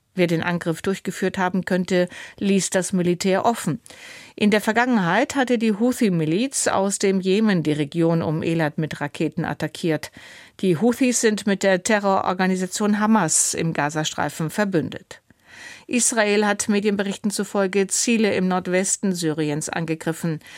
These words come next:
Die syrische Beobachtungsstelle für Menschenrechte mit Sitz in Großbritannien berichtete, Raketen hätten Stellungen einer pro-iranischen Miliz nördlich von Aleppo getroffen. Dabei seien auch mehrere Menschen getötet worden.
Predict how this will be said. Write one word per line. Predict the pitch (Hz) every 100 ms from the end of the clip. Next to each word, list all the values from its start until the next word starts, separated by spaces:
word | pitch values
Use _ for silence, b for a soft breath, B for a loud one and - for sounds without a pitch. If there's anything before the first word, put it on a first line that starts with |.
| B B
Die | 190
syrische | 170 196 202 202 208
Beobachtungsstelle | 180 180 180 202 - - 233 233 - 226 226
für | 226
Menschenrechte | 185 180 202 233 220 220 226 285
mit | 240 196
Sitz | - 165 -
in | 175
Großbritannien | - 175 - 175 185 185 214 226 226 214
berichtete, | 190 196 - 196 208 190 B B B B
Raketen | 190 196 - 269 - 214
hätten | 185 175 170 180
Stellungen | - 214 214 220 254 277
einer | - 185 175 170
pro-iranischen | - 240 247 - 180 175 180 - 190
Miliz | 170 175 214 - -
nördlich | 185 180 180 180 175
von | 180 170
Aleppo | - 185 196 175
getroffen. | 147 156 - 160 - - 202 B B B -
Dabei | 185 175 180 170
seien | 170 165 160 165
auch | - 151 -
mehrere | 170 160 156 156 160
Menschen | 160 160 - 165 156
getötet | 165 - 165 160 156
worden. | 165 156 156